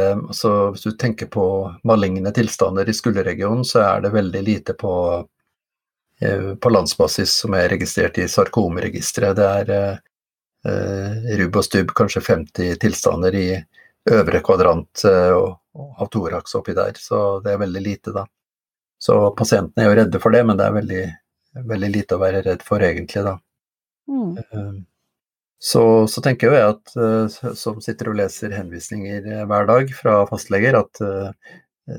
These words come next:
Speaker 1: trygghet hos fastleger kommer ved at du kan undersøke disse pasientene.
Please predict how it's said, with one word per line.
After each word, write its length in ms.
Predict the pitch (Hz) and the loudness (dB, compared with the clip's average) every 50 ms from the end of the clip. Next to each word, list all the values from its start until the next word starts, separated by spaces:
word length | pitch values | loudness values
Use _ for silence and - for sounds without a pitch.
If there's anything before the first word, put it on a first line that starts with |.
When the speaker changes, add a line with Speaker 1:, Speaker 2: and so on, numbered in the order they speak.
| - - | -14 -6
Speaker 1:
trygghet 540 | - - 113 101 80 87 90 95 101 104 - - | 0 2 2 2 2 2 0 0 0 -2 -4 -8
hos 140 | - 104 - - | -10 -10 -6 -4
fastleger 480 | - 104 - - - 98 92 113 123 - | -2 -2 -2 -2 -2 0 0 0 -2 -2
kommer 520 | - 110 95 87 87 87 90 113 120 123 131 - _ _ _ _ _ _ _ _ _ _ - | -2 -2 -2 -2 -4 -2 0 2 2 2 0 -4 _ _ _ _ _ _ _ _ _ _ -6
ved 200 | 107 101 139 - | 0 2 4 4
at 120 | 92 - - | 4 2 0
du 80 | 110 | 0
kan 220 | 110 - 101 95 95 | 0 0 0 0 0
undersøke 500 | 98 90 82 - - - - - - 104 | 0 -2 -2 -2 -4 -4 -4 -4 -2 -4
disse 180 | 95 - - - | -2 -4 -6 -8
pasientene. 640 | - - - 101 92 82 78 _ - 95 95 110 | -6 -4 -2 -2 -2 -2 -4 _ -8 -8 -8 -8